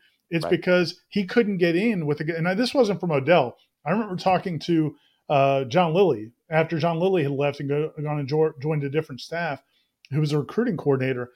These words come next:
Speaker 1: And I asked him about some of the guys that they signed late in Coach Bowden's tenure.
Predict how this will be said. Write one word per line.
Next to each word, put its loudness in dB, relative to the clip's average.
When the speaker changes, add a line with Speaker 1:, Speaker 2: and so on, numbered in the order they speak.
Speaker 1:
And 0
I 4
asked 0
him 2
about 0
some 2
of 2
the 2
guys 2
that -4
they 2
signed -2
late 0
in -8
Coach 0
Bowden's 4
tenure. -2